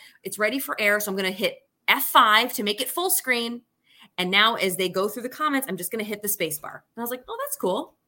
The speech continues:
Cool. Thanks for showing me that." <laughs> Next week, Brian is out sick. And there's somebody filling in on the five o'clock news who's never done it before. And I'm shadowing that person.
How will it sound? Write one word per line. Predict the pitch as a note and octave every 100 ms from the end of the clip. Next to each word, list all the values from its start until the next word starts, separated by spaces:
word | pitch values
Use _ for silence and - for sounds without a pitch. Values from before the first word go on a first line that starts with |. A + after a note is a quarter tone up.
| -
Cool. | - - -
Thanks | C4+ E4
for |
showing | C#4 G4+ A3+
me | D3
that." | G2 - _
<laughs> | B3+ - - _ _ _ - - - _ _ _ _ _ _ _
Next | F3 F#3+ F4 - B3+
week, | B3+ C#4 - _ _ _ _ _ _ _
Brian | F3+ F#3 B3 C4
is | G#3+
out | F#3+ G#3
sick. | - D#3 D3+ D3 _ _ - _ _ _ _ _ _ _ -
And | G3 F#3+ F3+ F3+
there's | G#3+
somebody | G#3+ G#3+ A3 A3 G#3 -
filling | - G#3+ A3 A#3+ G#3+
in | E3
on | D3+ D3
the |
five | D3+ D#3+ F3+
o'clock | F#3 G3 G3
news | D#3+ D#3+ D#3+ D#3 -
who's | - D3+
never | D3 G3+
done | G3 E3
it | E3
before. | E3 D#3 D3+ D3 D#3 - - - - _ _ _
And | G3+ G3 F#3 F3
I'm | - F#3
shadowing | G3+ F#3+ F#3+ F#3+
that | F#3+ F#3+
person. | F3 E3+ D#3+ D#3 D#3